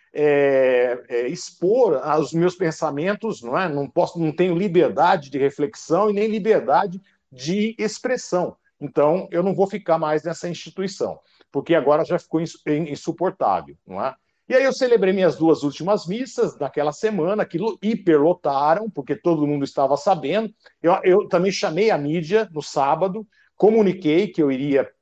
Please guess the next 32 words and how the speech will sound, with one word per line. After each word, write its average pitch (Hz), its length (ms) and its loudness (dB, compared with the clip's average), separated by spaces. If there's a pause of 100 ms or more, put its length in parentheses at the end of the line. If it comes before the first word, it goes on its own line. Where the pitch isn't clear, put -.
pedir 185 520 -2
o 160 40 6
afastamento 127 720 -4
do 107 80 -8
sacerdócio, 156 840 -2 (380)
é, 127 580 4
na 135 120 -2
segunda-feira, 151 840 0
que - 120 -4
era 127 80 0
o - 20 -2
final 120 320 -4
do 151 100 -6
prazo. 165 500 -2 (340)
Celebrei 214 480 2
minhas 170 240 0
duas 156 220 2
últimas 165 440 -2
missas, 170 460 -8
que 170 140 -8
hiperlotaram, 160 960 0 (380)
e, 147 1120 0
e 220 160 0
aí 240 280 4
no 254 160 -2
dia 220 180 0
seguinte 233 460 -4
eu 240 100 0
fui 254 160 -2
à 240 80 4
Cúria 233 320 -2
Diocesana 196 720 -2